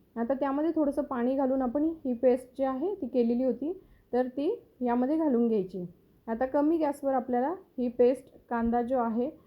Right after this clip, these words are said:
तो व्यवस्थित फ्राय करून घ्यायचा आहे. आता ते व्यवस्थित झाल्यानंतर यामध्ये आपण, अ, टोमॅटो जो आहे तो टोमॅटो कट करून घालणार आहोत आणि पाठीमागची साईड जी आहे ती खालच्या साईडला ठेवणार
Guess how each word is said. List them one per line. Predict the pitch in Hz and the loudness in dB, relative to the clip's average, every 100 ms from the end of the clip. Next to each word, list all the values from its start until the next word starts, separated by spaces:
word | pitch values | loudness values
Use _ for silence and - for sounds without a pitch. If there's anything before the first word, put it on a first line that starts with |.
| _ - | _ -4
तो | 233 | 0
व्यवस्थित | 233 240 247 269 - | 2 2 0 -4 -4
फ्राय | 269 220 | -2 0
करून | 220 214 240 | 0 0 2
घ्यायचा | 247 - 196 | 2 0 -4
आहे. | 190 180 165 - _ _ _ - | -4 -6 -8 -16 _ _ _ -6
आता | 233 | -4
ते | 269 311 | -2 0
व्यवस्थित | 311 330 339 330 | 0 0 -2 -2
झाल्यानंतर | 302 269 285 285 233 247 294 285 | 0 -2 -2 -2 0 0 -2 -4
यामध्ये | 233 247 302 277 | -2 0 0 2
आपण, | 247 254 294 392 - _ - | 0 -2 -6 -6 -12 _ -8
अ, | 220 233 233 | -2 -2 0
टोमॅटो | 247 254 262 | 0 2 0
जो | 277 285 | 0 0
आहे | 254 220 214 | 0 0 0
तो | 214 277 | -2 -4
टोमॅटो | 254 269 247 240 | -2 0 0 0
कट | 294 285 277 - | -2 -2 -2 0
करून | 262 254 | 2 2
घालणार | 285 262 214 | 2 0 0
आहोत | 208 226 339 - _ _ | 0 -2 -4 -10 _ _
आणि | 220 240 | -4 -2
पाठीमागची | 254 262 294 277 277 294 | 0 -2 -2 -2 -2 -4
साईड | 285 247 233 | -2 0 0
जी | 233 | 0
आहे | 247 247 311 | 0 0 -2
ती | 320 - | -4 0
खालच्या | 240 240 254 | 0 2 0
साईडला | 240 226 | 2 2
ठेवणार | 220 247 208 180 | 0 0 -2 -2